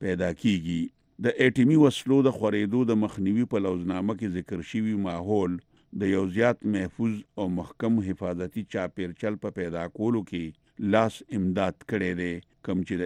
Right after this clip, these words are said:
ایټمي وسلو د بې وسلګۍ په عمل کې مددگار ثابت شوی دی. د لویو طاقتونو په منځ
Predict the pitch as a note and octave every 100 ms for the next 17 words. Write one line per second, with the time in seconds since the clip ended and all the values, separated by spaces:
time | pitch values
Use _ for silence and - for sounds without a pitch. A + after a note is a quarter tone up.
0 | - G2 G2 F2 G2+ G2 - G2 G#2+ G2
1 | F2 F2+ E2+ - F2 F2 G2+ F#2 - G2+
2 | F#2 G#2+ G2+ A#2 A2 G2 _ _ - G#2
3 | F#2 F2+ F2+ G#2+ G#2+ F2 D#2+ _ _ _
4 | - F#2+ E2+ E2 - A2 F#2+ F2+ F2+ F2
5 | - _ - A2+ A#2 C#3+ D#3+ D#3+ - B2+
6 | - A#2+ C#3+ D3 C#3 - A#2 A2 C3 C3